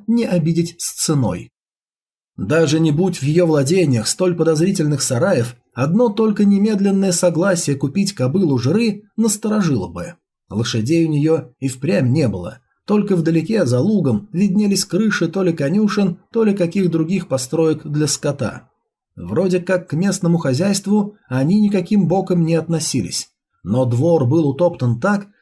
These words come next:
как будто сюда регулярно наведывался в гости табун, а вот следов детского присутствия, наоборот, не наблюдалось.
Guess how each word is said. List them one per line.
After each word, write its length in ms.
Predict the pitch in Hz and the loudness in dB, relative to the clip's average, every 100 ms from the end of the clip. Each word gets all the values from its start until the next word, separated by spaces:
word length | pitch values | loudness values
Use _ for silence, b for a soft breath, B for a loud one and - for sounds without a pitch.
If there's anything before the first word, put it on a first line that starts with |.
| b | b
как 200 | 147 151 | -4 0
будто 280 | 240 208 202 | 0 0 -2
сюда 300 | 175 170 214 | 0 0 2
регулярно 500 | 190 165 214 214 190 | 2 2 2 0 0
наведывался 640 | 185 185 220 202 202 202 | 2 2 2 2 0 0
в 80 | 185 | 0
гости 360 | 170 190 - 202 | 0 0 -2 -4
табун, 540 | 202 185 170 131 - _ _ _ - | -2 0 2 2 -2 _ _ _ -14
а 100 | 98 | -4
вот 180 | 131 151 | -2 0
следов 460 | 107 101 175 175 _ - | -2 0 0 -2 _ -12
детского 540 | 87 165 175 - 107 | -4 -2 -2 -2 -2
присутствия, 840 | 98 95 - 202 - 220 220 208 - | -2 -4 -2 -2 -2 -2 -2 -4 -2
наоборот, 540 | 208 220 196 160 165 156 | 0 2 2 2 0 -2
не 120 | 151 | 0
наблюдалось. 760 | 147 143 131 - - - - | 0 0 -2 -4 -4 -10 -10